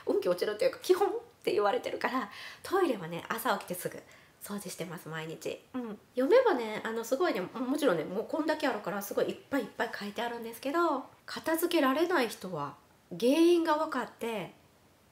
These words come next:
変われます。私は変われると思います。でね、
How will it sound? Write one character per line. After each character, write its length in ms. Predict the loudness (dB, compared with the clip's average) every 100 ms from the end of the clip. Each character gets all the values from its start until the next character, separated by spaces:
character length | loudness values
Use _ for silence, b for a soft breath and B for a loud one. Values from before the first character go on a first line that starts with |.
| _ _ -4
変 100 | 0
わ 140 | 2
れ 100 | 2
ま 240 | 0 0 -2
す。 80 | -6 -18 _ _ _ _
私 320 | -2 0 2
は 140 | 2 6
変 140 | 8
わ 100 | 8
れ 120 | 8 4
る 100 | 2
と 80 | 0
思 260 | 0 -2
い 80 | -2
ま 160 | -4 -8
す。 100 | -12 -16 _ _ _
で 60 |
ね、 100 | 0